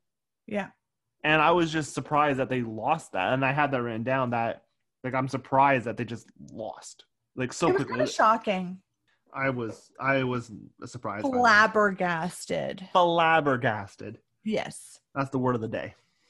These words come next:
Speaker 1: Flabbergasted.
Speaker 2: Flabbergasted. That's gonna be in the pr-, in the description, just the word flabbergasted, and then you guys are gonna have to figure out why we said that.
Speaker 1: <laughs> Right? No, but yeah, he, he really did kind of beat them up pretty bad and quite quickly. So,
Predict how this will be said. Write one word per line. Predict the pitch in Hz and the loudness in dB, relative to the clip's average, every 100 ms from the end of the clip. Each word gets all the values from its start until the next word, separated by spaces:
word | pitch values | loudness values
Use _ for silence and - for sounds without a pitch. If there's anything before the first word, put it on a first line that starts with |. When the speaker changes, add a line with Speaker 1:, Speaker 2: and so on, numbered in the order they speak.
| _ _ | _ _
Speaker 1:
Flabbergasted. | - 190 165 - 135 - - - - | 0 4 4 2 -8 -14 -16 -10 -2
Speaker 2:
Flabbergasted. | 131 123 80 80 - - 117 | 0 0 -4 -10 -12 -16 -4
That's | 143 147 | 0 0
gonna | 170 156 | 2 2
be | 135 | 2
in | 135 127 | 2 2
the | |
pr-, | 117 - - | -2 -6 -4
in | 127 | -2
the | 117 | 0
description, | 113 113 - 131 - 185 151 | -2 -4 -6 -6 -4 -4 -2
just | 139 131 | -4 -4
the | 123 | -2
word | 127 117 | -2 -2
flabbergasted, | - 120 123 131 139 151 - 214 | 0 0 0 0 0 -2 -4 -4
and | 190 | -2
then | 127 113 110 | -2 -4 -4
you | 120 123 | -4 0
guys | 123 120 | 0 0
are | |
gonna | 120 | 0
have | 120 | 0
to | 113 | -2
figure | - 120 120 | -4 0 0
out | 104 | 0
why | 120 104 | 0 -2
we | 107 | -4
said | 123 113 | -4 -4
that. | 98 90 - _ _ | -6 -12 -18 _ _
Speaker 1:
<laughs> | 262 - 339 247 269 269 - 605 622 - - - _ - | -4 0 0 0 0 -2 -6 -8 -8 -12 -16 -20 _ -4
Right? | 202 226 302 339 - | -2 -2 -4 -8 -4
No, | 247 254 | 0 2
but | 233 | 2
yeah, | 233 220 | 4 2
he, | 220 262 - _ | 2 -4 -10 _
he | 233 277 | -4 -2
really | 254 285 302 | 2 2 2
did | 226 226 214 | 4 2 2
kind | 240 208 | -2 -2
of | 196 185 | -2 -4
beat | 202 196 | -8 -4
them | 196 | 0
up | 190 185 | 0 0
pretty | - 214 | -4 -4
bad | 196 185 185 190 | 0 2 4 2
and | 185 196 | 0 -4
quite | 196 208 190 | -4 -6 -4
quickly. | 208 190 202 196 190 | -6 -6 -4 -4 -4
So, | - 190 190 | -4 -2 0